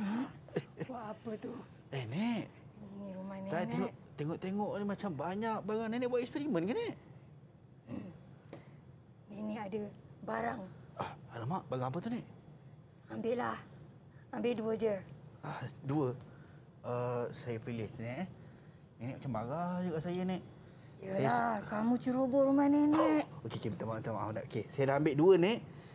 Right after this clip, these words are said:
Speaker 2: Sekarang ni apa saya kena buat, Nek?
Speaker 1: Cucu,
Speaker 2: Okey.
Speaker 1: potong buah apple ni.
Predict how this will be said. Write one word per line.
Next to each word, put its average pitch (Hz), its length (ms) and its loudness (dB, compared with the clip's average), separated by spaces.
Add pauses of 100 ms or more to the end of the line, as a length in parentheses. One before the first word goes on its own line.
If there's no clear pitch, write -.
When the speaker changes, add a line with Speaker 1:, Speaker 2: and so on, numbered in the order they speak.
(180)
Speaker 2:
Sekarang 175 160 2
ni 196 80 4
apa - 80 -2
saya 165 160 0
kena 139 160 4
buat, 107 160 4
Nek? 107 120 -4 (1300)
Speaker 1:
Cucu, 240 400 -2 (480)
Speaker 2:
Okey. 156 320 2 (400)
Speaker 1:
potong 240 480 0
buah 214 160 -4
apple 196 320 -4
ni. 180 140 -4